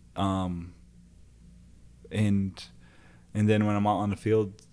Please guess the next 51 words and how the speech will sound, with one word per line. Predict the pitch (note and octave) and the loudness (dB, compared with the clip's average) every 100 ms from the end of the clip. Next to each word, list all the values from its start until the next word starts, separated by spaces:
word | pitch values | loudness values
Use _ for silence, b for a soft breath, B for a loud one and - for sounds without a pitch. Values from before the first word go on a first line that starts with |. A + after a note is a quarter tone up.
| - - - | -20 -20 -18
I | G2+ | -14
try | - F#2 | -6 -4
to | F#2 | -4
do | F2 F2+ | -4 -6
the | - | -4
same | - F2 | -6 -6
thing. | - F2 E2+ - - | -6 -8 -8 -12 -10
And | F#2+ | -6
I | F2+ | -6
try | F2 G2 F#2+ | -2 0 2
to, | F#2+ F2 - b b b b b - - - - - - - - - - - - - - - | 0 -4 -10 b b b b b -20 -20 -20 -20 -20 -20 -20 -20 -20 -20 -20 -20 -20 -20 -10
I | G#2+ | -2
try | A#2+ | 2
to | A2+ | 4
use | G2+ G#2 | 4 2
my | F#2+ F2 | -2 -4
energy. | F#2+ F2+ - E2+ - - - _ - - | -4 -4 -8 -18 -20 -20 -20 _ -20 -10
And | F2+ | -8
I, | F#2 F#2 | -6 -4
there's | G#2 G2 | -2 -2
a | G2 | 2
reason | G#2+ G#2 G#2 | 2 2 0
I | F#2 | -2
have | F#2+ F#2 F2+ | 0 -2 -2
energy | G2 F#2+ F#2 F#2 | -4 -4 -4 -6
to | F2 | -8
play | - F#2 | -6 -6
this | F2+ F2 | -6 -8
game, | - F2 G2+ G#2+ | -8 -8 -6 -4
and | F2+ | -6
I | |
try | F2+ F#2 | -6 -8
to | F2 | -8
put | - F#2+ | -4 -4
it, | F#2 - | -4 -6
leave | F#2 G2+ F#2+ | -2 -2 0
it | |
on | F#2+ F#2 | -2 -2
that | - | -6
field. | - F2+ F2 - - b b b b - G#2 | -6 -8 -10 -16 -20 b b b b -10 -2
And | G2 | 0
going | F#2+ G2 | 0 0
back | F#2+ G2 F#2 | 2 2 0
to | - | -8
personifying | G2+ - F#2+ F#2+ - F2+ F2 | -6 -4 -2 -2 -4 -8 -8
things, | - F2 E2+ - - - - F2+ | -8 -10 -10 -12 -16 -20 -18 -14
I | |
personify | - F#2+ G2 F#2+ F#2 F#2 | -10 -4 -2 -2 0 -2
the | E2+ | -2
field | F#2+ F2 | -4 -4
itself. | D2+ - D#2 D#2 - | -4 -6 -6 -10 -16